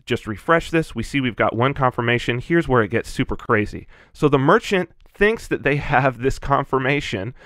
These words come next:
or thinks that they have this, uh, zero conf, because Dash can do zero conf. They, they go back, but now they go to look after one confirmation and no transaction found with that hash. It has vanished from Block Cipher.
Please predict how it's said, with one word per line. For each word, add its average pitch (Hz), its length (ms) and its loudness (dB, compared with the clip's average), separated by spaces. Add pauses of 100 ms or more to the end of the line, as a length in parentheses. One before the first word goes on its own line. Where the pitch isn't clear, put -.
or 135 120 4
thinks 196 240 2
that 185 100 2
they 147 140 0
have 139 320 0
this, 120 260 -4
uh, 117 120 2
zero 160 360 0
conf, 85 380 -6
because 123 260 -2
Dash 113 260 0
can 139 140 -4
do 139 140 2
zero 151 260 0
conf. 101 340 -4 (640)
They, 123 300 2
they 113 180 2
go 139 200 2
back, 170 360 0 (140)
but 131 140 0
now 147 180 4
they 196 100 2
go 170 140 0
to 160 80 4
look 185 400 -2 (160)
after 135 260 0
one 143 220 4
confirmation 156 720 -2
and 135 260 2 (240)
no 113 340 4
transaction 117 680 0
found 110 320 -2
with 101 120 -6
that 101 180 -2
hash. 98 360 -6
It 131 120 0
has 117 280 0 (220)
vanished 117 960 -2 (680)
from 127 200 0
Block 110 260 2
Cipher. - 460 -8